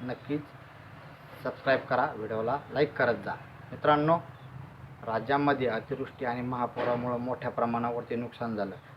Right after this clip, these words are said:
मित्रांनो, जून दोन हजार पंचवीसपासून पुढे ज्या ज्या शेतकऱ्याचं नुकसान झालं, त्या त्या शेतकऱ्यांना फार्मर आयडी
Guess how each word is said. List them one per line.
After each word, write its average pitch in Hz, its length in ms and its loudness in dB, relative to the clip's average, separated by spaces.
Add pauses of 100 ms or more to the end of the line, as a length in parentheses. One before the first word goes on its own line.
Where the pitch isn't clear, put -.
(140)
मित्रांनो, 135 380 -2
जून 131 340 0
दोन 135 200 2
हजार 120 280 2 (1080)
पंचवीसपासून 143 760 0 (840)
पुढे 151 240 8 (540)
ज्या 120 160 8
ज्या 139 160 6
शेतकऱ्याचं 120 600 0
नुकसान 131 380 -2
झालं, 113 220 -2 (100)
त्या 117 120 2
त्या 127 180 -2 (100)
शेतकऱ्यांना 120 560 0 (560)
फार्मर 113 420 2
आयडी 120 560 2